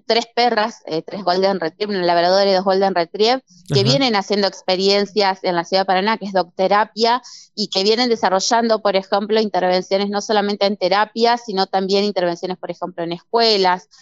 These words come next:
Speaker 1: en residencias para adultos mayores, en donde, bueno, trabajan no solamente la cuestión,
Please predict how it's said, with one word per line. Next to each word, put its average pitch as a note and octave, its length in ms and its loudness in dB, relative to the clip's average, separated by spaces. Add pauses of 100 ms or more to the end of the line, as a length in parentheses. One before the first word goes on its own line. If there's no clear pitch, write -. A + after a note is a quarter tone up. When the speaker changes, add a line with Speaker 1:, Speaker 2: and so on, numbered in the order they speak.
(160)
Speaker 1:
en F#3+ 120 0
residencias F#3+ 640 0
para F3 160 0
adultos F#3+ 380 -4
mayores, G3 800 0
en E3+ 80 -10
donde, E3+ 200 -6
bueno, F3 320 -2 (200)
trabajan G#3 480 2
no A#3 120 0
solamente G#3 480 0
la G3+ 120 2
cuestión, G#3 580 -2